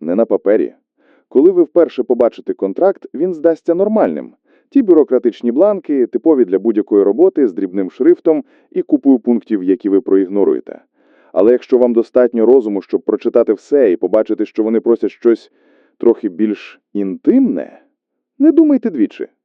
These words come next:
Підпишіть те, що вони просять. Вони хочуть крові. Нічого страшного, напевно, вам колись доводилося підписувати чужі документи. Проблема, друже, не в крові.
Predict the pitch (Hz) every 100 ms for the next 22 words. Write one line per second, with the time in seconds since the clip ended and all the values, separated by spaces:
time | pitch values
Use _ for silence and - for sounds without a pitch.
0 | _ - 254 - 277 294 269 262 226 240
1 | 226 208 - 95 - _ _ _ _ -
2 | 233 247 220 214 - 143 92 65 - 160
3 | 254 240 233 202 202 190 - 135 110 95
4 | 131 196 180 120 127 110 107 123 101 104
5 | 127 107 - 92 - 147 - 98 92 -
6 | 90 101 92 90 76 69 53 _ _ _
7 | _ _ _ _ - 113 101 127 160 92
8 | 65 _ - 95 90 71 - _ - 98
9 | 98 - 120 113 73